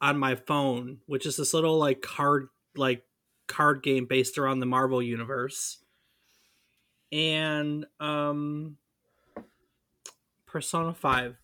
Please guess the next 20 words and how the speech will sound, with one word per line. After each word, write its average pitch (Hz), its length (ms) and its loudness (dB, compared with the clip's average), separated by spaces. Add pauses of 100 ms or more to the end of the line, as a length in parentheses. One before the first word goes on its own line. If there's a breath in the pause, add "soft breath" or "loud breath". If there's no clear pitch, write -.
I 139 100 0
spent 135 480 -4
a, 135 140 -4 (180)
a 131 80 0
good 135 280 -2
part 143 240 2
of, 135 120 -4
of 131 120 -2
my 131 140 0
weekend 131 420 0
playing 127 300 -8
Persona 123 400 -4
five. 117 360 -6 (500 soft breath)
So - 260 -6
I'm 120 140 -4
making, 123 460 -6 (540)
making 165 260 0
some 170 200 0
headways 170 560 4
there. 127 380 4